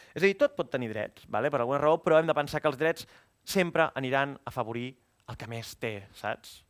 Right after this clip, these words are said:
Llavors, per això és important saber que tot té drets i anar amb cuidado amb les coses que tenen drets. Doncs, per exemple, el teu nom del grup o de l'artista o de la banda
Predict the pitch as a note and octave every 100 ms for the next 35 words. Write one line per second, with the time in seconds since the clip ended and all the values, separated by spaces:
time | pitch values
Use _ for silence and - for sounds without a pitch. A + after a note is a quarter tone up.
0 | _ _ A2+ G2+ G#2 - _ - - A#2
1 | B2+ B2 A2 - B2 C#3+ _ _ _ _
2 | _ _ _ - - A2+ A2+ G#2 A2 _
3 | _ A2+ - - D3 D3+ D#3 - - _
4 | - A#2 G#2 G2+ G#2+ G2 F#2 A#2+ F3 G#2+
5 | - G2 - G#2 G#2 F2 C#2+ - - -
6 | _ - - G#2 G#2+ G#2 G2+ F#2 _ _
7 | - G#2+ A#2 A2+ A2+ B2 F#3 B2 G#2 G2+
8 | D#3 A3 A#2+ A2 G2+ A#2 A2 A2+ G#2 G#2+
9 | A2+ B2+